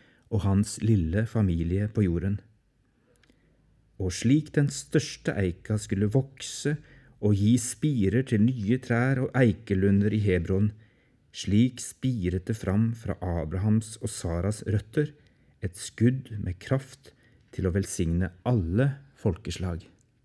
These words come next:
Lavmælt samtale. La tommelen berøre lillefingeren som et tegn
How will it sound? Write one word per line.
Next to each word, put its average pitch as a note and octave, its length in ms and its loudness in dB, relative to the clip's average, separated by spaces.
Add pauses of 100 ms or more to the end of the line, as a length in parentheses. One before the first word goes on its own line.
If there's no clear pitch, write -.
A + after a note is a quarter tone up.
(4000)
Lavmælt F#2 720 0
samtale. A2+ 560 -2 (1300)
La F#2 160 0
tommelen F2 480 0
berøre F2+ 400 2
lillefingeren G#2 720 -2
som - 240 0
et A#2 160 -4
tegn C3 400 0